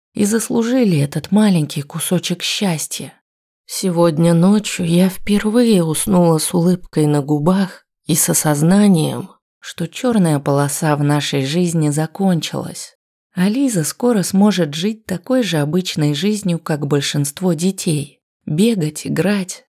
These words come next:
позднее встречаться с мальчиками, заниматься спортом, получить образование, создать свою семью. А мать?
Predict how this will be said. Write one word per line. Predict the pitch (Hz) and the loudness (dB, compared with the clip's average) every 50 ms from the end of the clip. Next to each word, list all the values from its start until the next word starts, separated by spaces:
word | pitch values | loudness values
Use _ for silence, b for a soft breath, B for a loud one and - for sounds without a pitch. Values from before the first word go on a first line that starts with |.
| _ _ _ | _ _ _
позднее | - 147 147 156 175 190 233 247 214 170 | 0 0 2 2 4 4 4 4 4 2
встречаться | - - - - 175 180 175 - - 254 240 - - - | 0 -4 -8 -6 -6 -4 -4 -4 -4 -4 -4 -4 -6 -8
с | 143 - | -6 -2
мальчиками, | - 160 190 226 233 208 220 - 208 202 - 185 175 175 170 170 185 - - | 0 2 2 2 2 0 -2 -4 -6 -4 -2 -2 -2 -2 -2 -4 -8 -10 -8
заниматься | - 151 165 156 151 156 160 156 151 147 - - 139 | -4 0 2 2 2 2 2 0 0 -2 -4 -8 -8
спортом, | - - - - 220 226 214 214 - 190 175 165 160 - _ _ _ | -8 -8 -4 -2 0 0 0 0 0 0 0 0 -2 -4 _ _ _
получить | - 165 160 180 208 202 - 247 226 - - | 0 2 4 4 2 2 0 -2 -2 0 0
образование, | 160 135 147 143 143 135 147 135 135 160 208 226 220 196 165 139 - 170 165 - | 0 0 2 2 2 2 2 0 0 0 2 2 2 2 2 0 -2 -6 -10 -12
создать | - - - 151 147 160 185 233 247 240 - | -8 -4 -4 -2 -2 0 -2 -2 -2 -4 -6
свою | - - 139 135 139 156 160 | -4 -2 -2 0 0 0 -2
семью. | - - - 190 190 196 185 165 147 151 - - _ _ _ _ _ _ _ _ _ | -2 0 2 4 4 4 4 2 -2 -4 -8 -12 _ _ _ _ _ _ _ _ _
А | 160 156 | 0 2
мать? | 151 151 165 202 233 220 - - - - | 2 2 2 2 0 0 -4 -8 -16 -18